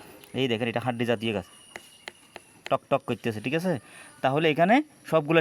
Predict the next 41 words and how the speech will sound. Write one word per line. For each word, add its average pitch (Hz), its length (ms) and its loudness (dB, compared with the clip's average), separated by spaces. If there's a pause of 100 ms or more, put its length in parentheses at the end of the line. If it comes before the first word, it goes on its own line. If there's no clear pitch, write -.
শিকড়, 117 380 -2
এখানে 151 180 2 (100)
কোনো 147 160 4
আর 135 120 6
সার্জারি 139 360 2
হচ্ছে 120 240 -4
না। 98 40 -4 (300)
আপনি 127 200 2
জোর 123 200 0
কলম 123 260 0
বলেন, 127 200 2 (380)
চোখ 147 120 -2 (100)
কলম 127 260 2
বলেন 123 240 2 (140)
এবং 120 100 0 (100)
ক্লিপ 147 240 -2
গ্রিফটিং 131 280 -2 (100)
বলেন, 98 140 -2 (100)
যেটাই 147 320 2
বলেন, 104 140 -2 (100)
কোনোটাই 131 340 0
হচ্ছে 113 260 -6
না। 90 60 -10 (360)
শুধু 160 240 0
কি 202 160 -2
গোড়াতে 123 340 2
শিকড়, 110 280 -2 (120)
যখন 131 240 2
শিকড় 143 300 2
আছে, 113 140 -4 (360)
তাহলে 143 260 6
আপনি 147 180 0
যদি 127 160 0
এখানে 143 240 2
মাটিতে 117 300 0
লাগিয়ে 104 280 0
দেন 107 160 -2
অথবা 127 180 0 (100)
টবের 117 260 0
মধ্যে 117 220 -2 (100)
জৈব 120 140 0